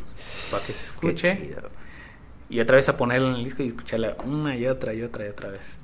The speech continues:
Speaker 1: Porque, eh, esto iba, porque nosotros,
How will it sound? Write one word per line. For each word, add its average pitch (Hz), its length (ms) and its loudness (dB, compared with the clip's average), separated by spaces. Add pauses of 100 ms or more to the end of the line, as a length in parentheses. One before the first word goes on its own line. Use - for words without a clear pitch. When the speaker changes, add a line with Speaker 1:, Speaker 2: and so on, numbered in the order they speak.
(400)
Speaker 1:
Porque, 143 420 6
eh, 151 300 8
esto 175 160 8
iba, 180 280 10
porque 127 480 0 (480)
nosotros, 156 540 6